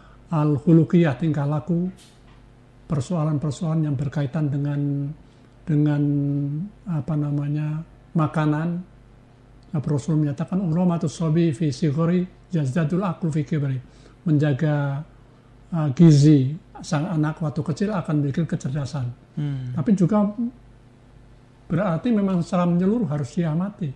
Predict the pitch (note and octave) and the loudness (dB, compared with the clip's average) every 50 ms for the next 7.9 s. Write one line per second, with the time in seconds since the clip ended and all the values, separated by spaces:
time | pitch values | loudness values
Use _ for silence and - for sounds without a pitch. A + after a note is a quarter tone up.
0 | - - - C3+ C3 B2+ A#2+ A2+ G#2 - - - - - - - - - - - | -10 -12 -10 -10 -8 -8 -8 -10 -12 -16 -20 -20 -20 -20 -20 -20 -20 -20 -20 -20
1 | - - E3+ D3 E3 F3 - F3+ D3+ E3 D#3+ D#3+ G3 - - - - B3+ F#3 E3+ | -8 -4 0 0 2 2 2 2 2 2 0 -2 -2 -6 -8 -10 -6 -2 0 2
2 | D#3 C#3 C3 F3 E3 G#3 - E3 C3 - - F3 C#3+ - - - D#3 D3+ C#3+ E3 | 2 2 2 0 0 0 -2 -4 -4 -4 -6 -6 -6 -6 -4 -2 0 0 0 2
3 | F3+ F#3 E3 D#3+ D#3 D3+ D3 C#3+ D3 F3 F#3 - - - - - - F3 D#3 D#3 | 2 2 0 0 0 -2 -2 -2 -4 -6 -8 -12 -16 -20 -20 -8 -4 -2 0 0
4 | D3+ C#3+ D3 C#3+ - D3 C#3 B2+ C3 G3 G3 F3+ E3+ D#3+ D#3+ F#3+ - - - - | 0 0 -2 -2 -4 -4 -2 -2 0 0 0 0 0 0 -2 -6 -8 -14 -20 -20
5 | - - - - - - - - - D3 B2+ - D#3+ C#3 B2 - D3+ C#3 C3+ C3+ | -20 -20 -20 -20 -20 -20 -10 -4 -2 -2 0 0 -2 -2 0 0 0 0 0 0
6 | C3 B2 - - D3+ D3+ D3 E3 E3+ D#3 - - D3 C3 B2+ B2+ B2 - - - | -2 -2 0 2 2 2 2 2 0 -2 -4 -4 -4 -4 -4 -6 -6 -10 -18 -10
7 | - - D#3 D#3 E3+ C#3+ B2 B2 - D3 B2+ C#3+ E3+ D#3+ D3+ C#3+ C#3 | -6 -4 -2 0 0 0 -2 -2 -2 -4 -2 -2 -2 -2 -2 -4 -6